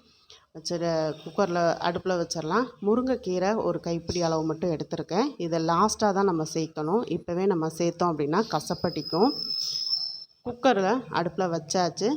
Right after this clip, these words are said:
ஒரு மூணு விசில் வரட்டும். நல்லா குழைவா வெந்து வந்துரும்.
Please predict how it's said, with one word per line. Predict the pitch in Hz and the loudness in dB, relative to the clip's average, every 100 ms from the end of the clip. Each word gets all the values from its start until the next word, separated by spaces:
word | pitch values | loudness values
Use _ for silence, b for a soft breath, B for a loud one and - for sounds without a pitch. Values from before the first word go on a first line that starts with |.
| - - | -4 -8
ஒரு | 175 175 | -4 -2
மூணு | 175 180 170 | 0 0 0
விசில் | 165 - 233 | -2 0 0
வரட்டும். | 190 165 165 151 214 320 - _ _ _ _ _ _ _ _ _ _ _ _ _ - | 2 2 0 2 2 2 -6 _ _ _ _ _ _ _ _ _ _ _ _ _ -4
நல்லா | 180 185 | 0 0
குழைவா | 214 190 170 170 190 | 2 2 4 2 2
வெந்து | 165 160 180 | 2 0 0
வந்துரும். | 170 156 156 208 | 0 0 2 2